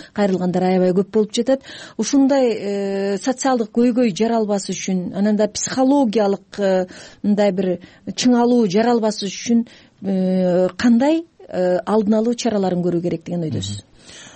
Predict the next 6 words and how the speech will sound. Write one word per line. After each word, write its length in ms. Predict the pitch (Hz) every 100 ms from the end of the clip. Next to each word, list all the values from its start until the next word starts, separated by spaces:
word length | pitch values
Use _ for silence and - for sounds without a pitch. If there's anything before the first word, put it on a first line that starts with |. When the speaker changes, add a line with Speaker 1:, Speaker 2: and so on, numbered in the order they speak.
| - - -
Speaker 2:
Э, 540 | 107 110 110 107 104 -
мамлекет 600 | - 117 139 151 151 135
тарабынан 540 | 139 127 123 127 214 180
биринчиден 760 | 117 107 - 107 107 98 95
туура 240 | - 135
маалымат 420 | 120 113 107 107